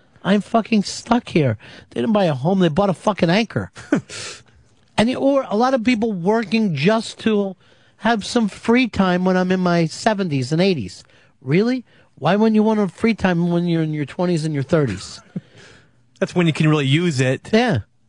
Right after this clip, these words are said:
Speaker 1: Why wouldn't you just say, "I'd rather fucking wanna get out there when my dick was still hard and just have a fucking ball"? What is this thing about, "I wanna get a fucking trailer in Florida"? Why is that so exciting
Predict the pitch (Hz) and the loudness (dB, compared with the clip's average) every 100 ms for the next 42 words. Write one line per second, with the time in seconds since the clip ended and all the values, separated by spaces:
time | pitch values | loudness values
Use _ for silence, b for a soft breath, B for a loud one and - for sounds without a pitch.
0 | _ _ - 175 254 349 339 311 269 254 | _ _ -2 0 2 0 0 0 0 0
1 | - 285 233 - 196 247 208 240 233 220 | 0 0 0 -2 -2 0 0 0 2 0
2 | 196 165 208 190 220 190 214 214 202 202 | -2 -2 -2 0 0 2 2 2 2 2
3 | 202 - 156 151 147 b b b b 165 | 0 0 0 0 -4 b b b b -2
4 | 175 170 151 208 - 156 - 202 185 185 | 0 0 0 -2 -2 -6 0 0 2 2
5 | 180 160 147 175 - 185 180 - 180 147 | 0 -2 -2 -2 0 0 -2 -2 -2 0
6 | 175 156 151 104 _ b b b b b | 0 2 0 -2 _ b b b b b
7 | b 147 175 247 208 226 190 233 220 185 | b 0 0 2 0 -2 0 0 2 2
8 | 170 160 b b b - 185 196 190 170 | 0 -2 b b b -2 0 2 0 2
9 | 175 165 143 131 180 - 139 - 175 156 | 2 2 0 0 -2 0 -2 0 2 2
10 | 135 - 156 151 113 117 151 147 131 - | 0 0 -2 0 0 -2 -2 0 -2 0
11 | 139 - - 143 113 87 | 0 0 0 0 0 -6